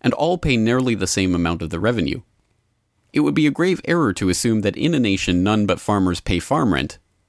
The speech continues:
The whole nation pays it. I say then that by this tax of ten percent, each laborer's consumption is reduced as follows.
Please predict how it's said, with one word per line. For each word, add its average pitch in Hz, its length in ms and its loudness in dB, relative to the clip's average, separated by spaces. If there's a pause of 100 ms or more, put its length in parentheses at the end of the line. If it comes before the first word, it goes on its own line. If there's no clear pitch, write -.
(220)
The - 100 0
whole 151 220 2
nation 131 400 0
pays - 240 -4
it. - 220 -6 (1040)
I 226 120 2
say 117 240 2
then 80 280 0 (280)
that 131 140 2
by 160 180 2
this 143 200 0
tax 104 280 -2
of 87 100 -4
ten 95 200 0
percent, 98 420 -2 (280)
each - 260 -2
laborer's 156 500 2
consumption 98 480 0
is 95 160 0
reduced 98 420 0
as 98 120 0
follows. - 600 0